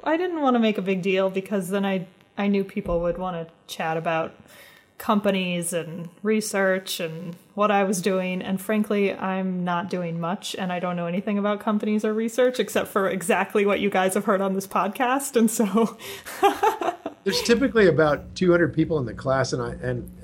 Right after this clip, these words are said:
Speaker 2: ever since we started the podcast, we always ask everybody, you know, "How, are you listening to the podcast?" And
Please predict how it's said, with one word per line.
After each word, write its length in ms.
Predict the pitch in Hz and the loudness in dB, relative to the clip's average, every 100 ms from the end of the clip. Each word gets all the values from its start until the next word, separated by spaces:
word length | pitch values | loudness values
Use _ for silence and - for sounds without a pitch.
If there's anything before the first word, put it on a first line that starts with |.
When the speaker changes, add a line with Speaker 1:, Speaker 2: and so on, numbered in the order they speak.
| - 143 | -10 -4
Speaker 2:
ever 140 | 151 | -2
since 220 | 156 147 | -2 -2
we 60 | 151 | 0
started 360 | - 151 147 | 2 2 2
the 60 | 120 | -4
podcast, 580 | - 156 170 143 110 - | 0 0 0 -2 -2 -2
we 80 | 123 | 0
always 240 | 131 123 | 2 2
ask 220 | 120 127 | -2 -2
everybody, 300 | 123 101 98 | -6 -6 -8
you 80 | 104 | -10
know, 120 | 101 101 | -10 -12
"How, 160 | 113 - | -12 -12
are 80 | 107 | -8
you 80 | 110 | -6
listening 320 | 117 - 120 | -6 -4 -6
to 60 | 95 | -8
the 80 | 98 | -8
podcast?" 540 | 123 160 - 87 - | -8 -6 -6 -8 -8
And 100 | - | -12